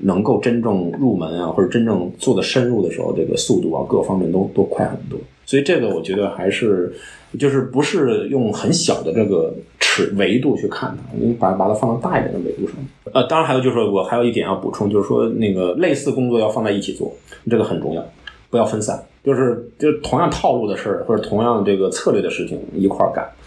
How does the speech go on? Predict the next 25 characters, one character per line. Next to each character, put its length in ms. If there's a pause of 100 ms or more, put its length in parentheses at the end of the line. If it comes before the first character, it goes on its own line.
(360)
就 80
是 120
如 180
果 80
你 180
接 220
了 100
俩 240
job、 260
三 240
个 80
job 240
的 60
话， 180
你 100
不 140
会， 180
不 140
会 240 (320)
单 160
独 80
去， 220
去 220
处 240
理， 80